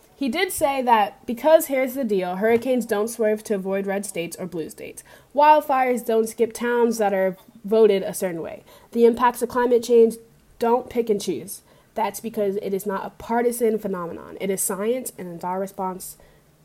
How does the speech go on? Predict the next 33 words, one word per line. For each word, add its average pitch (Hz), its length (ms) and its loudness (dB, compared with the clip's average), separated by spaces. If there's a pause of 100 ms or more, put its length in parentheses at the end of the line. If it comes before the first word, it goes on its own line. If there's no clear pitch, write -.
should 196 260 -4
be 190 120 -4
the 180 120 -8
same. 147 320 -10 (440)
And 320 100 2
I, 370 180 -2
I, 339 280 4
like, 294 180 6
I, 196 140 6
like, 220 380 0 (160)
I 254 120 4
don't 320 100 0
know 302 80 2
what 277 120 -2
there 240 100 8
is 233 80 6
to 226 60 -4
disagree 214 340 8
with 185 100 -2
that. - 160 -6
Like, 185 140 -2
you 240 100 2
just 226 200 -2
don't, 226 220 2 (120)
I 226 80 2
don't 262 160 -2
think 262 160 -8
you 233 200 -2
should 214 280 2
disagree 196 380 -4
with 185 140 -6
science. 170 520 -8
Like, 170 160 -12